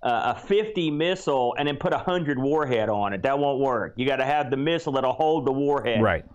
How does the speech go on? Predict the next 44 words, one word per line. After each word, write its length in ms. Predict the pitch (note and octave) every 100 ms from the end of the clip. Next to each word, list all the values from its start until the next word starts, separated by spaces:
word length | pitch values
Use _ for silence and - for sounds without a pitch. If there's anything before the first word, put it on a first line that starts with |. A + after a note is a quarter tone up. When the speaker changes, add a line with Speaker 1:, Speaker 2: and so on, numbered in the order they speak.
| - -
Speaker 1:
And 100 | D3
the 60 |
bombers 600 | C3+ D3 D#3+ F#3 F#3 D3
the 140 | C3+ C3
same 320 | D#3+ C#3+ C#3
way. 320 | C3+ B2+ G2 C#3
Speaker 2:
And 120 | D3
the, 80 | C#3
yeah, 240 | C#3 B2+
Speaker 1:
So 40 | B2+
Speaker 2:
and 180 | D3
the 60 | C#3+
bombers 560 | C#3 D3+ G3 G3 E3 D3
will 280 | B2 B2+
tell 280 | A#2 - D#3
you 200 | D3+ A#2+
when 200 | A2 A2 G#2+
they're 140 | G2+
built 520 | F2+ G#2+ A2 - - - - - -
what 320 | G2 A#2 A#2
their 200 | G#2 G2+
capacity 680 | G2+ F#2+ G2 F#2 - D#2+ D2+
is. 480 | G#1 - - - - -
Speaker 1:
Right. 360 | D#3 B2+ F2 - - _ _ _
So 440 | - E3+ E3 - - - - -
<coughs> 360 | - - - -
when 160 | D#3
you 80 | F#3
decide, 560 | G#3+ - F3 E3 D#3+ - - - -
"Okay, 400 | D#3+ F3 B2+ A#2
the 140 | C#3
next 340 | D3 F3 F3+
round 200 | E3 D3+
I'm 100 | C#3
gonna 220 | C3+ A#2+ B2
hit 140 | E3
somebody 140 | D#3+ C#3
with 100 | A#2+
a 20 |
bomb," 480 | A#2 A#2 G#2 F2 - - - - - _
you 140 | - C3
pick 260 | - F#3+ G3
the 60 |
bomb, 500 | D3 D3 C#3 C#3 B2